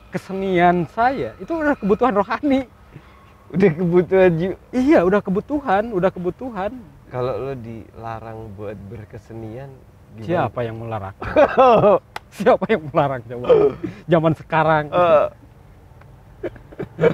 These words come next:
Speaker 2: Berontak mas itu.
Speaker 1: Ya, kalau misalnya kita masih bernapas begini, ya pasti berkesenian terus. Apapun gitu ya.
Speaker 2: Itu,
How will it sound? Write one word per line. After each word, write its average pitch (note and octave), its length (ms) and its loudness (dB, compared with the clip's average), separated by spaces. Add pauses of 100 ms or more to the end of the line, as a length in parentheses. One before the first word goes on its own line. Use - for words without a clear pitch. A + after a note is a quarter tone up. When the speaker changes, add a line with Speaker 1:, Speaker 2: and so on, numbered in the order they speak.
(180)
Speaker 2:
Berontak G#3 560 4
mas G3+ 260 4
itu. D#3 300 2 (2000)
Speaker 1:
Ya, E3+ 360 0
kalau F#3+ 160 -2
misalnya E3+ 320 -4
kita E3 180 -10
masih E3 200 -4
bernapas D3 560 -2
begini, C#3 380 -8
ya A#3 60 -4
pasti B2+ 200 -10
berkesenian C#3 720 -12 (120)
terus. D3+ 280 -8 (720)
Apapun G#3 540 0
gitu D3 180 -4
ya. C#3 160 -6 (220)
Speaker 2:
Itu, - 280 -8